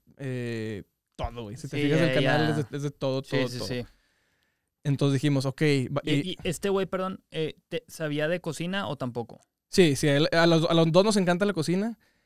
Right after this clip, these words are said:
Speaker 1: Eh, nada más él sí está mucho más metido en la cocina. Él
Speaker 2: Ok.
Speaker 1: sí estudia más la cocina.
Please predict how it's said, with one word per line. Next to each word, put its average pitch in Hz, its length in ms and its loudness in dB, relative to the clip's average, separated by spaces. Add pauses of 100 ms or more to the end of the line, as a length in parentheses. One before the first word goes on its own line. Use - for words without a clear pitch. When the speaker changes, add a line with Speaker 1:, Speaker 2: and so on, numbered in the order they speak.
(240)
Speaker 1:
Eh, 135 400 2
nada 143 120 2
más 156 240 2
él 156 260 4 (160)
sí 151 320 0
está - 400 0
mucho 156 280 2
más 143 140 0
metido 139 280 -2
en 131 80 -2
la 127 60 -4
cocina. 127 420 -4
Él 143 80 -2
Speaker 2:
Ok. 135 40 -4
Speaker 1:
sí 151 220 2
estudia 156 400 0
más 151 160 0
la 151 80 2
cocina. 156 320 -2